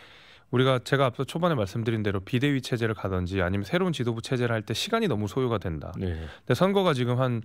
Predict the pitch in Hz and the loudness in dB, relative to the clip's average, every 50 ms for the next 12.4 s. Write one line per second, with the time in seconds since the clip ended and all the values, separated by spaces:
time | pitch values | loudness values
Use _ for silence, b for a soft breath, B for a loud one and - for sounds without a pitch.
0 | B B B B B _ - 127 127 135 143 147 139 127 - - - 127 120 113 | B B B B B _ 2 2 4 4 4 2 2 0 0 -2 0 0 0 0
1 | 110 113 104 101 98 92 92 - - - 107 - - - 131 127 120 131 131 127 | 0 -2 -6 -8 -10 -12 -14 -6 -2 -2 -2 0 0 0 0 0 2 2 0 0
2 | 120 110 101 95 90 120 127 151 165 180 180 B B B B B B B B - | 0 0 0 -2 0 0 0 0 0 -2 -4 B B B B B B B B -2
3 | - 226 233 247 220 - 143 131 127 120 120 120 - 180 180 190 165 143 131 113 | 0 2 2 2 0 0 2 2 2 2 0 -2 -2 -2 -2 -2 0 0 0 0
4 | 120 120 - 202 214 220 202 202 180 151 110 92 95 98 104 101 80 78 - _ | -2 -2 -2 -2 -2 0 0 0 -2 0 0 0 0 0 0 -2 -4 -4 -6 _
5 | - 92 85 85 - 131 127 127 120 113 - 131 120 107 101 - 120 113 120 147 | -4 -4 -4 -2 0 0 0 2 0 -2 0 0 0 0 0 0 0 0 2 0
6 | 180 180 131 104 90 107 139 131 - 123 - - 135 127 120 104 98 - 117 113 | 0 0 0 0 0 0 0 0 -2 -4 -2 0 0 0 0 -2 -2 -2 -2 -2
7 | 110 113 - - 123 110 113 120 113 107 107 104 131 165 196 226 226 B B B | -2 -2 -2 -2 -2 0 2 2 2 2 0 0 0 0 0 0 -2 B B B
8 | B B B - - 139 147 143 170 165 156 131 123 - - 123 - - 143 143 | B B B -6 -2 -2 0 2 2 2 2 0 -2 -2 -4 -4 -4 -2 0 0
9 | 151 127 110 104 107 113 131 131 147 143 127 98 92 95 120 123 113 85 B B | 0 2 2 0 0 0 0 0 0 0 0 0 0 0 0 0 0 -2 B B
10 | B B B B B - - 131 135 170 170 170 175 165 156 147 139 135 135 131 | B B B B B 0 0 2 2 2 2 2 2 2 2 2 2 2 0 -2
11 | - 127 120 139 143 - 123 117 113 127 123 120 117 110 107 - 117 107 104 101 | -2 -2 -2 -2 0 0 0 2 4 4 2 2 2 -2 -2 -2 -2 -2 0 0
12 | - 143 175 196 190 104 95 92 | 2 2 0 0 -2 -8 -14 -18